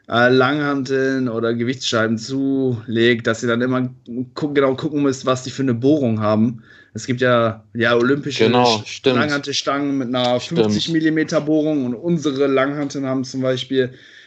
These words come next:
Speaker 1: nur eine
Speaker 2: Dreißig.
Speaker 1: dreißig Milli-, Milli-, Milli-, äh, Millimeter, äh, Bohrung.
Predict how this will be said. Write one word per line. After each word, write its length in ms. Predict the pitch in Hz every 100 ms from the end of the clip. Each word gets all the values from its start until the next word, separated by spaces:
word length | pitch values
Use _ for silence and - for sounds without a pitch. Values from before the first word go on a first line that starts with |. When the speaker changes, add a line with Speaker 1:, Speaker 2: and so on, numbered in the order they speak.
| _ -
Speaker 1:
nur 200 | 127 104
eine 120 | 104
Speaker 2:
Dreißig. 80 | 117
Speaker 1:
dreißig 440 | 135 151 - 123
Milli-, 260 | 120 113 113
Milli-, 400 | 110 117 117 90
Milli-, 440 | 117 113 113 117 117 -
äh, 160 | 117 107
Millimeter, 600 | 110 120 113 117 156 156 -
äh, 280 | 151 139 135
Bohrung. 500 | 131 143 147 175 175